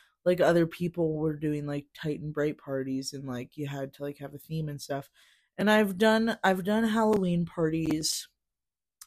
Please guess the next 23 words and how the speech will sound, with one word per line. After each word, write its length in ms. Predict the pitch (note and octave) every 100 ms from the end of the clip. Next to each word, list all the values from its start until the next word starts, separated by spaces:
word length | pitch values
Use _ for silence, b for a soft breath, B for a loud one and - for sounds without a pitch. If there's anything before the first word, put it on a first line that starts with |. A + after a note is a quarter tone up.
| _ _ _ _ _ _ E3
and 380 | E3+ E3 E3 -
I 140 | D#3+
did 480 | D#3+ D#3+ D#3+ D#3+ D#3 -
a 180 | D#3+ D#3
grad 560 | D3+ D#3 D#3 C#3+ C#3 C#3
week 260 | C#3 C3
party. 560 | _ C#3 C3 C3 C3 C3+ _ -
Grad 320 | D#3 D#3+ D#3+ F#3
week 160 | G#3
party 280 | G3 G#3 A3
was 180 | G#3 E3+
A 140 | D#3 D#3+
B 200 | D3+ D#3+
C's 800 | - D3+ C#3+ C#3 C#3+ - - - _ _ _ -
theme, 240 | D#3 D3+
so 180 | - D#3+
anything 540 | - D#3+ E3 - E3+
but 200 | E3+ E3 -
cups 360 | D3+ C#3 -
and 120 | D3+
anything 500 | F2+ C#3+ D3 - D3+
but 200 | D3 C#3
clothes. 540 | - C#3+ C#3 D3+ E3